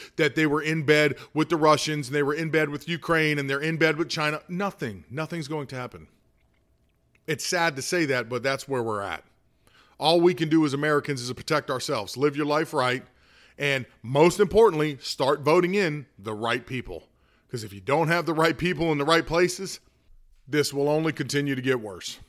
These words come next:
Man, there has been a lot going on in just these short few days. All this from Tuesday. I mean, I'm recording this, it's Thursday. It, you know, comes out Friday, but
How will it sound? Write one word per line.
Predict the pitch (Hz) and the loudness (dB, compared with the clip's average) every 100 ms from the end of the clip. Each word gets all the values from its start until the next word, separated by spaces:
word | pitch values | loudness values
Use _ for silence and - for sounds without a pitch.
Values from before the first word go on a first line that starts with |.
| _ _ _ _ _ _ - | _ _ _ _ _ _ -8
Man, | 160 160 | -4 -2
there | 147 180 | -2 0
has | 175 | 0
been | 139 160 | -2 -4
a | 151 | -4
lot | 143 143 170 170 | -2 -2 -2 -2
going | 151 160 151 | -4 -4 -4
on | 151 185 | -6 -4
in | 151 | -6
just | 131 151 | -4 -6
these | - 156 | -6 -8
short | - 175 151 | -4 -2 -2
few | - 165 | -6 -4
days. | 175 185 139 - - _ _ | 0 2 0 -6 -20 _ _
All | 196 247 226 | 0 2 2
this | 139 214 196 - | 4 4 4 -2
from | 165 143 | -6 -8
Tuesday. | 120 - 233 247 135 110 90 78 - _ _ _ _ _ _ | -6 -6 -4 -4 -4 -6 -8 -14 -20 _ _ _ _ _ _
I | 165 | -6
mean, | 180 185 | -2 -2
I'm | 180 | -2
recording | 180 - 240 214 156 | -4 -2 0 0 0
this, | 135 - | -4 -4
it's | 117 | -12
Thursday. | - 190 185 127 104 101 | -8 -2 0 0 -4 -6
It, | 107 135 | -8 -8
you | 151 | -6
know, | 117 | -6
comes | - 147 143 | -8 -10 -6
out | 131 | -8
Friday, | - 160 175 123 | -8 -8 -4 -4
but | 101 | -8